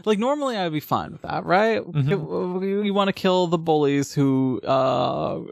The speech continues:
Speaker 1: et cetera, et cetera. But the first part is such a different and interesting motivation. You know what I
Speaker 2: Yes.
Speaker 1: mean? Like, like, girl,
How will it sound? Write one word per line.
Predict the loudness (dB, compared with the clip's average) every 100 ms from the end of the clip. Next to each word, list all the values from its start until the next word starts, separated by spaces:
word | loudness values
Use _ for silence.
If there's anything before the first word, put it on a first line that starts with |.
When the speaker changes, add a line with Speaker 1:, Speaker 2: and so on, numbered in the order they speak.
| -4 0 2 2 0 0
Speaker 1:
et | 0
cetera, | 0 0 2
et | 0
cetera. | 0 0 0 -2 -6 -6
But | -2 0
the | 0
first | -2 0 0 0 -6
part | -4 0 2 2
is | -2
such | -2 -2 0
a | -4 0
different | -2 0 0 0 0
and | -2 -2
interesting | -2 -4 -4 -2 0 0
motivation. | 2 0 0 0 0 0 0 -2 -2
You | 0
know | 0 0
what |
I | 0
Speaker 2:
Yes. | 0
Speaker 1:
mean? | -2 -4 -16 -20 -20 -20 _ _
Like, | -2 -2 -2
like, | 0 0 -2 _ _ _ _ _ _ -2
girl, | 2 4 2 0 -6